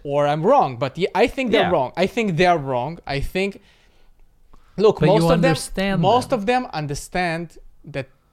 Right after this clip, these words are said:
Speaker 1: this government will not become a dictatorship, but they believe that because of this reform, we're eventually gonna go there. I can't say that I have a proof,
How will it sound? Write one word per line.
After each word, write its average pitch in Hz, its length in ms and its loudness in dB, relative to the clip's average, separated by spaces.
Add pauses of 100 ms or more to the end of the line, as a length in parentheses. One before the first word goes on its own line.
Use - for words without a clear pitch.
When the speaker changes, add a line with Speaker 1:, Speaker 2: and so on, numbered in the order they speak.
(180)
Speaker 1:
this 170 680 -4
government 156 440 -2
will 131 140 -6
not 143 240 -2
become 135 280 -8
a 127 40 -10
dictatorship, 123 600 -12 (100)
but 123 200 -8
they 180 160 2
believe 175 720 -2
that 135 220 -6 (540)
because 180 480 2
of 139 100 -8
this 147 220 -10
reform, 170 460 -6
we're 131 240 -8
eventually 175 600 -4
gonna 151 240 -4
go 139 200 -4
there. - 180 -6
I 151 120 -4
can't 320 360 -4
say - 340 -2
that 185 120 -2
I 156 100 -2
have 165 180 -4
a 165 40 -6
proof, 165 400 -8